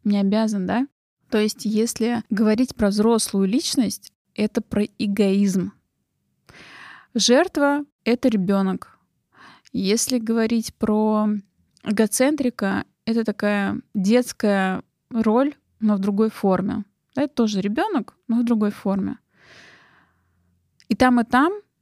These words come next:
и эгоцентрик, и жертвенный человек, они потребляют просто в разной форме. Жертвующий человек, он потребляет из роли хорошенького,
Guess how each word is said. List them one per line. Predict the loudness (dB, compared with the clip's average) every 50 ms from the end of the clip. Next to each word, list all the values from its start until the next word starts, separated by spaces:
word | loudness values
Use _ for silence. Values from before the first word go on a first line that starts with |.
| _ _
и | -4 -2 0 0 0 -2 _
эгоцентрик, | -2 -2 0 0 0 -2 -2 -2 -2 -2 -2 0 -2 -4 -4 -6 -10 _ _ -4
и | -2 0 2 2 2
жертвенный | 2 2 2 0 0 -2 -4 -4 -4 -4
человек, | -4 -4 -2 0 0 0 0 0
они | 0 0 0
потребляют | 0 -2 -2 -2 -2 0 2 2 2 2 0 -2 -4 -4
просто | -2 -2 -2 -2 -2 -2
в | 0
разной | 2 2 2 2 2 0 -2
форме. | -2 -2 -2 0 0 0 0 -2 -4 -6 -8 -12 _ _ _ -20 -20 _ _ _ -2
Жертвующий | 2 2 4 2 2 0 0 -2 0 -2 -2 -6 -8
человек, | -8 -4 -2 -2 -2 -2 -2 -4 -6 -8 -12 -8
он | -4 -2 0 0 0 -2 -2 -4 -8 _ _ _ _ _
потребляет | -4 -4 -2 0 0 0 2 2 2 2 2 2 0 0 -2 -4 -8 -18 _ _ _ _ _ -2
из | 0 2 2 2 0 0
роли | 0 2 4 4 4 4 2 2 -2 -2
хорошенького, | -2 0 2 2 2 2 2 0 0 -2 -2 0 0 0 0 0 -2 -4